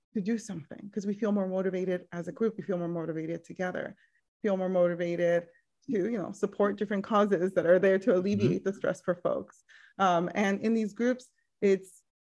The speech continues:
Speaker 1: it's that community, but then now you have all of these people who could benefit from different resources.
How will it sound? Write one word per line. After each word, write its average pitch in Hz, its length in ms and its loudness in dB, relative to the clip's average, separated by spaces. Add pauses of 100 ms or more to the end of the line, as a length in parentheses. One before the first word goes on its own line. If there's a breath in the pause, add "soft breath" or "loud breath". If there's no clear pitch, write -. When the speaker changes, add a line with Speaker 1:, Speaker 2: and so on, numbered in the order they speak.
(160)
Speaker 1:
it's 208 200 0
that 190 180 0
community, 220 560 0
but 208 240 -4
then 262 680 2
now 247 200 2
you 339 160 4
have 233 480 0
all 196 220 2
of 220 80 0
these 196 200 -6
people 226 680 -2
who 240 160 0
could 190 320 -8
benefit 208 600 0 (100)
from 180 160 0
different 170 360 -2
resources. 220 800 -2